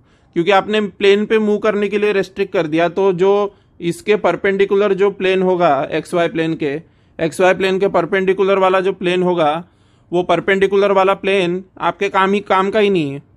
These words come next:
क्योंकि वो परपेंडिकुलर, जैसे ये यहाँ से काले पॉइंट से जो आपके डिवाइस के स्क्रीन को चीरती हुई जो बाहर आएगी, that will be Z axis, ठीक है ना? तो आपने प्लेन पे रिस्ट्रिक्ट करा दिया तो जेड कोऑर्डिनेट तो always ज़ीरो ही आएगा भाई।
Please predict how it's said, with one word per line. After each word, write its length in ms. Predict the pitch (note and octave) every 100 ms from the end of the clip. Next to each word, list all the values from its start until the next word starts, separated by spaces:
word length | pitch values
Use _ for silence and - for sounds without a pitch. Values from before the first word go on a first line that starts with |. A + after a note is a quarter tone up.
| _
क्योंकि 460 | F#3 D#3+ G3 G#3 G#3+ -
वो 140 | E3 F3+
परपेंडिकुलर, 680 | F3+ E3 F#3+ F#3+ G3 G3
जैसे 260 | E3+ F3 F#3+
ये 140 | F#3+
यहाँ 280 | F#3+ E3+ E3+
से 120 | F3+
काले 300 | F#3+ E3+ E3+
पॉइंट 300 | F#3+ F#3+ F#3
से 140 | F3+ F#3+
जो 260 | G3 F#3+ - C#3+
आपके 300 | D#3+ - F3+
डिवाइस 360 | D#3+ F3+ F3+
के 120 | G3+
स्क्रीन 300 | F#3 F3+ F3+
को 340 | F#3 G3 G3 - _ _ -
चीरती 300 | E3 D#3 F#3+
हुई 200 | F#3+ F#3
जो 100 | F#3
बाहर 280 | E3+ E3+
आएगी, 280 | F3+ F3+ F#3
that 200 | F3+ F3
will 220 | F#3 F#3
be 120 | G3+ F#3+
Z 120 | G3
axis, 400 | F#3 - - C3+ -
ठीक 140 | G3 F3+
है 60 |
ना? 160 | F#3 C#3+ - _ _ _ _ -
तो 400 | F#3 G#3 G#3 -
आपने 380 | E3+ E3 F3+ G#3+
प्लेन 380 | G#3 F#3+ F#3 F#3+
पे 100 | A3
रिस्ट्रिक्ट 380 | G#3+ G3 G#3+ G#3
करा 200 | G#3+ G3+
दिया 160 | G3+
तो 140 | G3+ G#3+
जेड 280 | F#3 G3 G3 G3+ G3 G3+
कोऑर्डिनेट 460 | G3 F3+ G3 G#3 G3
तो 80 |
always 280 | G#3 G3 G#3
ज़ीरो 300 | G3 F#3+ G3
ही 100 | G#3
आएगा 320 | G3+ F3+ D#3
भाई। 200 | D3 D3